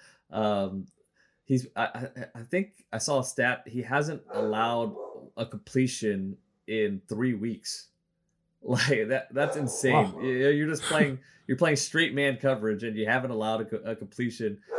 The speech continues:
Speaker 1: in three weeks. He shut down Amari Cooper. Um, and yeah, they're just play-, they're just playing at a whole, uh, another level right now. But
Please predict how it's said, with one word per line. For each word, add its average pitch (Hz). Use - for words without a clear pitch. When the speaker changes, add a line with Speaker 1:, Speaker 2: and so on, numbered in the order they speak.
Speaker 1:
in 107
three 117
weeks. 107
He 104
shut 135
down 123
Amari 113
Cooper. 107
Um, 101
and 107
yeah, 117
they're 110
just 135
play-, 135
they're 120
just 131
playing 139
at 110
a 104
whole, 113
uh, 110
another 127
level 131
right 98
now. 104
But 110